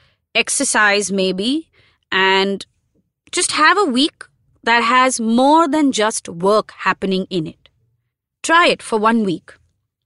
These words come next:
And whatever is your experience, share it with me on Instagram.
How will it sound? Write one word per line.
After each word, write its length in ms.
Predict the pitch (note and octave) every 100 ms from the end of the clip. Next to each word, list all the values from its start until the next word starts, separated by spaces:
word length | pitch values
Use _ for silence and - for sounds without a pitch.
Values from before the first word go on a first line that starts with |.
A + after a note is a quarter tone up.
| _ -
And 180 | B3 B3
whatever 420 | C#4 C#4+ C#4+ E4
is 240 | E4+ C#4+
your 120 | C4 A#3+
experience, 800 | A3+ - A3+ F#3+ D#3 D#3+ - - _ _
share 340 | - - B3 C4
it 120 | C4+
with 180 | C#4+ B3
me 280 | G3+ F#3 F3+
on 140 | G3
Instagram. 680 | G3+ G#3+ - F3 E3+ D#3 E3+